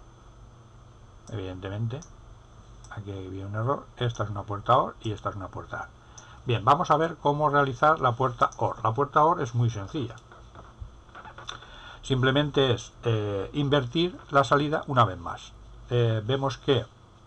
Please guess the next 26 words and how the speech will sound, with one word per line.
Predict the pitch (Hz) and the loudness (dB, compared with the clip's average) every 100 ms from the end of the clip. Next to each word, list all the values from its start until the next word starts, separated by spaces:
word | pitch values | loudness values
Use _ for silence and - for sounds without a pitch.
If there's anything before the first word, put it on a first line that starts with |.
| - - | -20 -12
la | - 113 113 | 2 4 4
puerta | 127 120 131 131 - - - - - - - - - - - - - - | 2 2 2 2 0 -14 -20 -20 -20 -20 -20 -20 -20 -20 -20 -20 -20 -6
que | 117 | -4
tenemos | 113 113 117 | 0 2 4
aquí | 117 127 117 - | 2 2 -4 -2
es | 113 104 - - | -4 -4 -8 -6
A | - 113 - - - - - - - - - | 2 2 0 -8 -20 -20 -20 -20 -20 -20 -12
más | 101 101 90 95 | -6 -6 -6 -2
B | 117 107 - - - - - - - | -2 -2 -8 -20 -20 -20 -20 -20 -20
invertida, | 98 95 110 170 175 220 - - - - - - - - - - | -12 -10 -4 -2 -2 -4 -10 -20 -20 -20 -20 -20 -20 -20 -20 -4
¿de | 123 | 0
acuerdo? | 117 135 139 170 - - - - | 2 2 2 -2 -6 -20 -20 -18
Si | - - 170 - - - | -8 4 4 4 -4 -4
invertimos | 139 120 117 135 131 | 0 4 2 2 -2
otra | 131 135 | 2 4
vez, | 151 185 - - - - - - - - - - - - - - - - - - - - - - - - - - - - | 6 4 0 -12 -20 -20 -20 -20 -20 -20 -20 -20 -20 -20 -20 -20 -20 -20 -20 -20 -20 -20 -20 -20 -20 -20 -20 -20 -20 -18
pues | - 123 110 | 0 2 2
por | 113 | 0
uno | 110 117 | 2 4
de | 120 | 4
los | 120 | 4
te-, | 139 135 - 117 | 0 -4 -8 -4
teoremas | 131 131 135 104 | -2 0 2 0
que | - | -2
hemos | 110 117 | 0 2
visto, | 139 - - 165 | 0 0 0 0